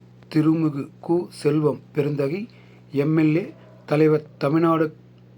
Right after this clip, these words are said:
காங்கிரஸ் கமிட்டி, திருமிகு தொல் திருமாவளவன் எம் பி, தலைவர் விடுதலை சிறுத்தை கட்சி, திருமிகு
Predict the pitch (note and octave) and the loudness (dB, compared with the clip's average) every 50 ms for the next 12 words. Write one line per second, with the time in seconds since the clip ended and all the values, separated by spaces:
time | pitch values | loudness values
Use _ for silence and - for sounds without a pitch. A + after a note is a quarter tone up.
0 | - - - D#3+ D#3+ D#3+ E3 D#3 D3+ D3+ - - C3+ C#3 C3+ - - G3 A3 - | -12 -6 -2 0 2 2 2 0 -2 -4 -4 -6 -6 -6 -6 -6 -6 -6 -6 -6
1 | - - - - - - - - D#3+ D#3 D#3+ D#3+ D#3+ D#3 D3 D#3 B2 - - - | -10 -20 -20 -20 -20 -20 -6 0 2 2 4 4 2 0 0 -2 -4 -6 -8 -6
2 | - F3+ F3+ F#3+ G3 - - E3 D#3 D#3 E3+ D#3+ D#3 D#3 D3+ D3+ D3 D3 C#3+ C3+ | -2 -2 -2 -2 -4 -6 -4 -2 0 2 2 2 4 4 4 2 2 0 -2 -4
3 | B2+ B2+ C#3+ C#3+ D#3 D#3 D#3 F3+ G#3 A3 - - - - - - - - - - | -6 -6 -6 -6 -6 -4 -4 -6 -6 -8 -8 -12 -20 -20 -20 -20 -20 -20 -20 -20
4 | - - D#3 D3+ E3 E3 D#3+ D3+ D3 - - - - D#3 D#3 F3 E3+ E3+ E3+ D#3+ | -6 0 2 2 4 4 2 2 0 -2 -8 -8 -2 0 2 2 4 2 2 0
5 | D#3+ - - D#3+ D#3+ D#3+ D#3 - D3+ D3 - C#3 - - - - E4+ - - - | -2 -4 -2 0 0 0 0 -4 -6 -4 -4 -6 -6 -6 -12 -12 -12 -14 -14 -20
6 | - - - - - _ _ _ _ _ _ _ _ _ _ _ _ _ _ - | -20 -20 -20 -20 -20 _ _ _ _ _ _ _ _ _ _ _ _ _ _ -20
7 | - - - - D#3+ D3+ E3 D#3+ D#3+ D3+ C#3 C#3+ C3+ | -20 -6 0 2 2 4 4 2 2 0 -2 -4 -8